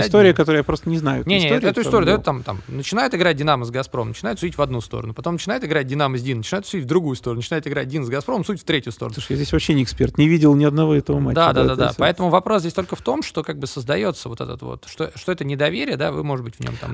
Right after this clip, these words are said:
Speaker 1: А
Speaker 2: новичок.
Speaker 1: потом, ну, приходишь, э, на с-, на собрание руководителей, а, условно говоря,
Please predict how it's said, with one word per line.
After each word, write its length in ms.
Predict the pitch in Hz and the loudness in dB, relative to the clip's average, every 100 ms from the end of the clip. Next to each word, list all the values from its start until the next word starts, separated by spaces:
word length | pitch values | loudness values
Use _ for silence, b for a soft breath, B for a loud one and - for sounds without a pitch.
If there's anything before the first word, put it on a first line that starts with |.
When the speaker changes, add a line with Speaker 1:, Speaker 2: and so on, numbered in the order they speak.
| 123 | 2
Speaker 1:
А 340 | 143 147 139 139 | 6 8 8 4
Speaker 2:
новичок. 160 | 135 | 2
Speaker 1:
потом, 280 | 165 170 160 | 0 4 4
ну, 140 | 180 | 2
приходишь, 560 | - 170 - 262 175 - | 2 0 2 2 2 2
э, 40 | |
на 320 | 151 139 139 139 | 2 2 2 0
с-, 80 | 160 | -2
на 120 | 135 | -4
собрание 480 | - 147 143 131 131 | 0 2 4 4 0
руководителей, 680 | 127 147 143 120 123 113 - | 2 4 4 2 -2 -4 -2
а, 100 | 135 | -2
условно 360 | 135 - 160 156 | -2 0 -2 0
говоря, 420 | 160 - 151 | 2 4 4